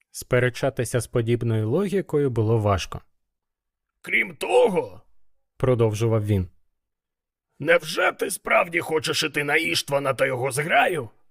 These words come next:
Speaker 2: не маючи нічого на нашому боці, крім твоєї магії та моєї спритності?»
Speaker 1: «Давай пошукаємо разом». Ми нишпорили в пошуках зброї, але крім арбалета, що вбив Гаркіна,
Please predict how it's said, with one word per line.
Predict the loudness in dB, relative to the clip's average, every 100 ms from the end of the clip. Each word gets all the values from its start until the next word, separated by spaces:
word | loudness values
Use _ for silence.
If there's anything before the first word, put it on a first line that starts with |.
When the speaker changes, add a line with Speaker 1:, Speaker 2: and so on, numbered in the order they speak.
| -4
Speaker 2:
не | 0 0
маючи | 0 -2 -2 -4
нічого | -4 -2 0 0 0
на | 0
нашому | 0 0 0 -4
боці, | -4 -4 -2 -2
крім | 0 -2 -2
твоєї | -4 -2 0 -2
магії | -2 0 0 0 -2 -2
та | -6 -2 0
моєї | 2 0 0 -4
спритності?» | -2 0 0 0 -4 -4 -10 -16 -18 _ _ _ _ _ _
Speaker 1:
«Давай | -2 0 2 0
пошукаємо | 2 0 0 -2 0 2 0
разом». | 2 2 2 -2 _ _ _ _ _ _ _ _ _ _ _
Ми | 0 2
нишпорили | 2 0 0 0 2 2
в | 0
пошуках | -2 -2 -2 -2 0 0
зброї, | 0 2 2 2 -6 _ _ _ _
але | 0 2 2
крім | 0 -2 0
арбалета, | -2 2 2 2 0 -4
що | -2 -2
вбив | -2 2 0 0 -2
Гаркіна, | 2 2 0 -2 0 -2